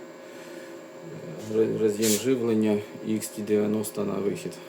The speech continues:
а також вольтампер, ваттметр. Е, добавив два регулювання по напрузі на сто кілоом,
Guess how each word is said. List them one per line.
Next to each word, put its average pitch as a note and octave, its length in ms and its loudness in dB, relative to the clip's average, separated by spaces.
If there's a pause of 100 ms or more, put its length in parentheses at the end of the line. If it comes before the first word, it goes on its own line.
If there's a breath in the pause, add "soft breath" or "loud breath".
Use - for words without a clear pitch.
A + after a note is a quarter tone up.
(800 loud breath)
а G#2 80 -6
також G2+ 360 0 (520)
вольтампер, G2+ 640 4 (240)
ваттметр. G2+ 640 -2 (1300 loud breath)
Е, G#2 220 8
добавив G#2+ 540 8 (280)
два A2 200 8
регулювання G#2 880 6 (260 loud breath)
по G#2 100 2
напрузі A2+ 720 4 (100)
на G#2 120 2
сто B2 280 -2
кілоом, G2+ 380 4